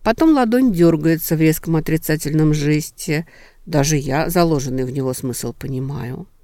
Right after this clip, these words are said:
Кит, теперь я уверена, что это именно он, складывает руки перед собой – сложным образом переплетая пальцы. В ответ мой защитник сжимает кисть,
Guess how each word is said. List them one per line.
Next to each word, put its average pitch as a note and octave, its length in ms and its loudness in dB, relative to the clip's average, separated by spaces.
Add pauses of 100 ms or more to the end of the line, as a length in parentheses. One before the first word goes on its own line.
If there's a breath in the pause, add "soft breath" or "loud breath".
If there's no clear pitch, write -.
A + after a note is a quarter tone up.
(320)
Кит, G3+ 420 -2 (300)
теперь - 280 2
я D4+ 160 4
уверена, B2+ 340 -2
что - 220 -6
это C3 180 -6
именно C3 400 0
он, A#2 260 -4 (560 soft breath)
складывает C#4+ 640 2
руки B3 220 -4
перед G3+ 260 0
собой – E3 580 -4 (240 soft breath)
сложным C#3+ 500 2
образом E3 500 2
переплетая C3+ 640 -2
пальцы. C#3 680 -8 (360 soft breath)
В E3 120 -4
ответ B2+ 360 2
мой F3+ 180 4
защитник A#3 600 2 (120)
сжимает A3 580 2
кисть, - 560 -2